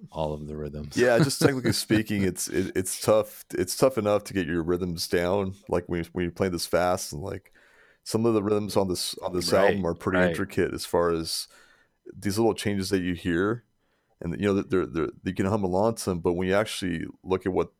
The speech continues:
Speaker 2: Scott Ian's playing, it's, it's not that easy to do, uh, with the right hand. Like, not many guys have that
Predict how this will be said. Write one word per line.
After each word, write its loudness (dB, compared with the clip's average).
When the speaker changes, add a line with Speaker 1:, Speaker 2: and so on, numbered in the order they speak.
Speaker 2:
Scott 2
Ian's -4
playing, 2
it's, -4
it's -6
not 2
that 0
easy -2
to -2
do, -2
uh, 4
with 0
the -4
right 2
hand. 0
Like, -2
not 4
many 0
guys 2
have 2
that 4